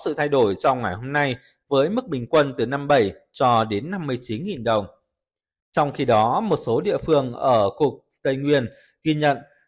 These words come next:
Lâm Đồng phổ biến mức giá năm mươi bảy cho đến sáu mươi nghìn đồng. Gia Lai có mức giá năm mươi bảy cho đến năm mươi tám nghìn đồng trên một ki-lô-gam. Đắk Lắk năm mươi tám nghìn đồng. Khu vực Đắk Nông phổ biến mức giá năm mươi bảy cho đến năm mươi tám nghìn đồng.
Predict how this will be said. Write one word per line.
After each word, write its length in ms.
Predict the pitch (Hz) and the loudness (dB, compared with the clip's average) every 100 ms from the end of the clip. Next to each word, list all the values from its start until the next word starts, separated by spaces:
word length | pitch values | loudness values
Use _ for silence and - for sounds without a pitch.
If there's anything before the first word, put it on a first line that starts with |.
| - | -2
Lâm 220 | 147 143 | -2 2
Đồng 320 | 127 117 107 | 2 2 -2
phổ 160 | - 120 | 0 2
biến 160 | 120 214 | 2 0
mức 100 | 233 | -2
giá 240 | 147 123 | 0 0
năm 200 | 165 151 | -2 0
mươi 100 | 147 | 2
bảy 160 | 113 104 | 2 0
cho 240 | 135 123 | 0 0
đến 280 | 113 110 175 | 0 -4 -6
sáu 200 | - 117 | -4 -4
mươi 140 | 180 196 | -4 -8
nghìn 200 | 131 110 | -8 0
đồng. 280 | 110 104 98 _ _ _ _ | 0 0 -6 _ _ _ _
Gia 200 | - 220 | -2 0
Lai 320 | 226 220 214 190 | 2 0 0 -2
có 100 | 156 | -2
mức 160 | 240 | -2
giá 280 | 240 139 131 | -2 -2 0
năm 200 | 202 220 | -2 -4
mươi 100 | 214 | -4
bảy 280 | 196 170 113 | 0 2 2
cho 140 | 196 175 | -2 -2
đến 200 | 123 165 | -2 -4
năm 120 | 196 | -6
mươi 80 | 170 | -4
tám 240 | 113 139 | -6 -6
nghìn 180 | 247 170 | -8 -4
đồng 240 | 117 110 104 | -2 -2 -4
trên 180 | 147 131 | -6 -6
một 120 | 104 | -6
ki-lô-gam. 440 | 139 135 139 156 131 - _ _ _ _ _ - | -6 -4 -2 -2 -2 -10 _ _ _ _ _ -6
Đắk 200 | 214 220 | -4 0
Lắk 160 | 233 233 165 | -2 -2 -6
năm 180 | 151 | -4
mươi 100 | 131 | -4
tám 320 | 131 110 123 226 | -2 -2 -2 -4
nghìn 180 | 170 | -2
đồng. 280 | 117 113 104 92 - _ _ | 2 2 2 -6 -18 _ _
Khu 120 | 226 | 2
vực 100 | 214 | 2
Đắk 140 | 269 | -2
Nông 380 | 226 220 214 196 - | -2 0 0 -2 0
phổ 120 | 127 | 2
biến 120 | 165 | 2
mức 100 | 247 | -2
giá 160 | 170 135 | -4 -4
năm 220 | 202 196 | -4 -2
mươi 100 | 180 | 0
bảy 180 | 127 98 | 0 -2
cho 220 | - 147 131 | 0 2 2
đến 260 | 113 143 | 0 -2
năm 160 | 202 165 | -4 -4
mươi 80 | 139 | -4
tám 320 | 131 110 208 | -4 -4 -4
nghìn 180 | 208 110 | -4 0
đồng. 240 | 107 98 | 2 0